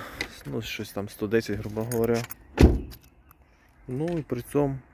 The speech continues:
виходить, що ми щось даже заробили. Коли там заплатимо налоги, всю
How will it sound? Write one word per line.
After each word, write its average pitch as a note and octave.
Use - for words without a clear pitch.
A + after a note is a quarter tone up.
виходить, A2+
що G#2+
ми G#2+
щось A#2+
даже A2+
заробили. G#2+
Коли F2+
там F2
заплатимо F#2+
налоги, A2+
всю -